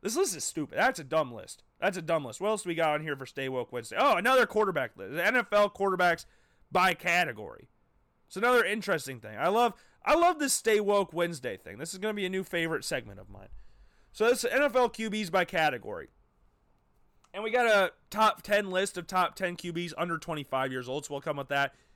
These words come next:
after we're done with Stay Woke Wednesday. N F L Q Bs by category. Overall, Patrick Mahomes. Yes, I agree a hundred percent. Patrick Mahomes is the best quarterback in the N F L. Underrated.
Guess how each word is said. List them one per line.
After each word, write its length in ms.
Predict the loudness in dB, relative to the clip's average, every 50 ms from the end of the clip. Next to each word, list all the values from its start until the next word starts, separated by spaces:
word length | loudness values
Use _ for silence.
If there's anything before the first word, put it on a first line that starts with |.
| _ _ _ _ _ _ _ -2
after 300 | 0 0 0 0 0 -2
we're 120 | -2 -2
done 200 | -2 0 -2 -2
with 80 | -2 -4
Stay 200 | -4 -2 -2 -2
Woke 240 | -2 -4 -6 -6 -8
Wednesday. 340 | -12 -14 -12 -12 -14 -14 -14 _ _ _ _ _ _ _ _ _ _ _ _ _ _ _ _ -2
N 100 | 0 2
F 120 | 2 4 2
L 100 | 0 0
Q 220 | 0 -2 -2 -2
Bs 180 | 0 -2 0 0
by 160 | 2 0 0
category. 680 | 2 0 2 2 2 2 0 -2 -4 -6 -6 -8 -12 -18 _ -20 -20 _ _ _ _ _ _ _ _ _ _ _ _ _ 0
Overall, 460 | 4 4 4 6 6 4 6 6 4 2
Patrick 380 | 2 2 2 2 2 2 0
Mahomes. 360 | -2 0 0 -2 -2 -6 -12 -20 _ -6
Yes, 380 | -2 0 0 0 -2 -4 -10 -14 _ -4 -2
I 140 | 0 2
agree 240 | 2 2 0 0 0
a 80 | 0 -2
hundred 180 | -2 -2 -4
percent. 400 | -4 -4 -4 -4 -4 -6 -6 -6
Patrick 300 | -2 0 0 0 0 0
Mahomes 240 | 0 0 0 0 -4 -6
is 200 | -4 -4 -4 -4
the 160 | -6 -8 -2
best 260 | 0 0 0 0 0
quarterback 440 | -2 -2 0 0 0 0 -2 -2 -6
in 140 | -12 -10 -8
the 100 | -8 -8
N 80 | -8
F 160 | -10 -12 -12
L. 180 | -12 -14 -14 -16 _ _ _ _ _ _ _ _ _ _ _ _ -2
Underrated. 640 | -2 0 2 2 2 4 4 4 2 2 -4 -8